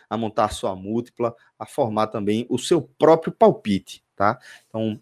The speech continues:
antes de a gente começar, vou passar aqui uma dica de um parceiro nosso, que é o N dez Esportes, tá? O site N dez esportes ponto com ponto B R, que tá até o fim do mês, dia trinta e um de março, naquele momento de giro de coleções.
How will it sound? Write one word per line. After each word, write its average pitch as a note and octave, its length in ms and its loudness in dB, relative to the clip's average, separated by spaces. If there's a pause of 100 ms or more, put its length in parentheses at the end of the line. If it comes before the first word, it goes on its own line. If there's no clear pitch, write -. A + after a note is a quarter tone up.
antes A#2 320 0
de C3 80 8
a B2 60 10
gente C3+ 580 4
começar, F#3 840 6 (300)
vou A#2+ 100 -2
passar C#3 280 2
aqui B2+ 200 -2
uma G3 200 2
dica D3+ 520 2 (320)
de A#2 440 0
um G2 160 -10
parceiro - 400 6
nosso, B2+ 320 6
que - 80 2
é - 20 8
o C3 80 6
N C3+ 100 2
dez A#2+ 200 6
Esportes, - 560 -2
tá? A#2 120 -2
O G2 280 -6 (260)
site G#2 460 2
N A#2 120 0
dez A2+ 200 2
esportes - 400 -6
ponto F3 320 -2
com C#3 200 -2
ponto - 240 -12
B C3 80 2
R, D3 320 4 (300)
que B3+ 140 2
tá D3+ 520 6
até E3 380 2
o D#3+ 80 6
fim C4+ 480 6
do D#4+ 140 8
mês, C#3+ 480 6 (240)
dia A#2+ 100 0
trinta G#3+ 440 0
e - 20 0
um D#3+ 120 -4
de E3+ 100 -2
março, C3 520 -4 (160)
naquele C#3 260 -4
momento C3+ 340 0
de A#3+ 100 2
giro G3+ 300 6
de B3+ 80 2
coleções. D#3+ 680 4